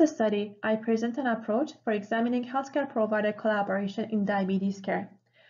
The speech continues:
Diabetes is one of the most common chronic conditions in the U S.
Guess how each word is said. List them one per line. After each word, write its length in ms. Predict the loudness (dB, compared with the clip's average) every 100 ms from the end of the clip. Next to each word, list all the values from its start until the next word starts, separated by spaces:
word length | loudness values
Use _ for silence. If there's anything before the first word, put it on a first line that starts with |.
| _ -2
Diabetes 580 | 2 2 2 2 -2 0
is 160 | -2
one 140 | 2 0
of 120 | 2
the 100 | 2
most 300 | 2 0 -2
common 280 | 0 2 2
chronic 360 | 0 -2 -2
conditions 560 | -2 -2 -2 -2 -2 -2
in 160 | 0 2
the 80 |
U 180 | 4 2
S. 220 | 2 -2